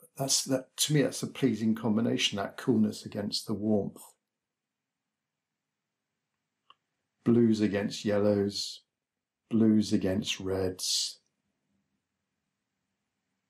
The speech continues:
Few little dots here.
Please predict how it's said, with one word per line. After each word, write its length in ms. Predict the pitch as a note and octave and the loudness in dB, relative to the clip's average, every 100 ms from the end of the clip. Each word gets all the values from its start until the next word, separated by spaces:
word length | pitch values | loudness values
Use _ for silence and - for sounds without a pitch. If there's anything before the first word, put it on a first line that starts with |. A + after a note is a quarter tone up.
| _ _ _ _ _ _ _ _ _ _ _ _ _ _ _ _ _ _ _ _ _ _ _ _ _ | _ _ _ _ _ _ _ _ _ _ _ _ _ _ _ _ _ _ _ _ _ _ _ _ _
Few 300 | - - A2+ | -18 0 2
little 240 | G2+ G2 F#2 | 4 0 -4
dots 380 | F#2+ F2+ - - | -4 -4 -4 -2
here. 200 | A2 | -2